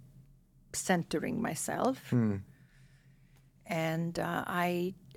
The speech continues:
Speaker 1: I think everybody, everybody in life needs to meditate. And I'm not talking about some, um,
Speaker 2: Close your
Speaker 1: you know,
Speaker 2: eyes.
Speaker 1: no, no, no.
Speaker 2: Mm-hmm.
Speaker 1: Well, I do close my eyes.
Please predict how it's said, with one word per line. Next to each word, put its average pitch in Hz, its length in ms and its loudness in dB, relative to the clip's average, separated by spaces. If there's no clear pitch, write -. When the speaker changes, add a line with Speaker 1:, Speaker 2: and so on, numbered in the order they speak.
Speaker 1:
I 175 180 2
think 185 260 2
everybody, 175 840 2
everybody 170 520 4
in 156 120 -2
life 160 300 -4
needs 156 260 -2
to 170 100 -2
meditate. 156 800 -2
And 170 160 2
I'm 185 180 6
not 170 160 2
talking 160 340 -2
about 156 300 -2
some, 139 320 -2
um, 170 640 4
Speaker 2:
Close 104 220 8
your 135 160 4
Speaker 1:
you 185 100 4
know, 180 100 2
Speaker 2:
eyes. 170 140 0
Speaker 1:
no, 175 100 2
no, 170 120 2
no. 180 140 4
Speaker 2:
Mm-hmm. 165 100 -2
Speaker 1:
Well, 185 120 2
I 180 120 4
do 190 180 4
close 170 280 0
my 147 260 0
eyes. 160 160 2